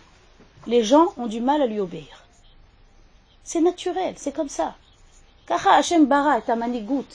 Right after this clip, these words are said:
il a, il a créé ce, cette tendance à diriger et à être, à être dirigé.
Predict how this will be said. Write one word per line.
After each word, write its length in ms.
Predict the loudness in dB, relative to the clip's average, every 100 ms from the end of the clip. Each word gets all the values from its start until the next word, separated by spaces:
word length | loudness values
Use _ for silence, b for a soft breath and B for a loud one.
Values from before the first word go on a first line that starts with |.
| -12
il 100 | -4
a, 80 | -4
il 140 | 0 -4
a 60 |
créé 300 | -2 -2 -2
ce, 200 | -2 -8
cette 200 | -10 -10
tendance 360 | -8 -4 -6 -8
à 80 | -8
diriger 560 | -4 -4 -2 0 2
et 40 | 4
à 100 | 4
être, 200 | 0 0
à 160 | 2 2
être 200 | 0 -2
dirigé. 480 | 0 0 -2 -4